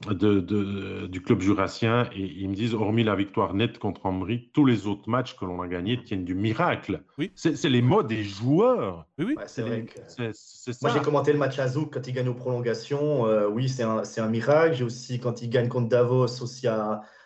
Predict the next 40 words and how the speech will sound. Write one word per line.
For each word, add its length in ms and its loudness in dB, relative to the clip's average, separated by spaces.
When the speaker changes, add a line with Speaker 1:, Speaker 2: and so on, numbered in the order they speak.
Speaker 3:
à 80 4
Porrentruy. 580 2
Je 60 0
veux 40 0
Speaker 1:
Ah, 40 -2
Speaker 3:
dire, 100 -4
Speaker 1:
quand, 60 0
Speaker 3:
Davos, 300 6
Speaker 1:
quand 120 2
Speaker 3:
ils 60 -2
ont 60 0
Speaker 1:
Zurich, 140 2
Speaker 3:
quatre, 200 4
Speaker 1:
la 60 2
Speaker 3:
cinq 180 0
Speaker 1:
patinoire, 360 0
elle 180 -2
penche, 440 -2
euh, 260 -4
méchamment, 480 -2
parce 160 2
que 60 -4
dans 60 2
le 60 -6
Speaker 3:
<laughs> 0 -
Speaker 1:
dernier 280 -2
tir, 220 -6
je 40 -18
crois 140 -6
que 60 -10
Zurich, 160 -4
Speaker 3:
Non, 120 4
mais 80 4
Speaker 1:
euh, 40 2
Speaker 3:
c'est 60 -4
Speaker 1:
fait 0 -
que 300 -2
Speaker 3:
hallucinant, 160 4
quoi. 180 0
Speaker 1:
attaquer. 280 0